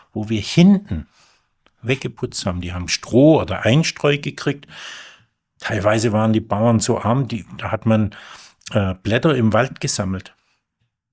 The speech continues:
weil kein Material da war. Aber die, den Kühen ist gut gegangen. Man sagt immer, die Anbindekuh,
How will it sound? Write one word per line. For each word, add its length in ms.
weil 120
kein 220
Material 460
da 200
war. 300
Aber 220
die, 200
den 160
Kühen 320
ist 160
gut 240
gegangen. 460
Man 140
sagt 260
immer, 160
die 200
Anbindekuh, 840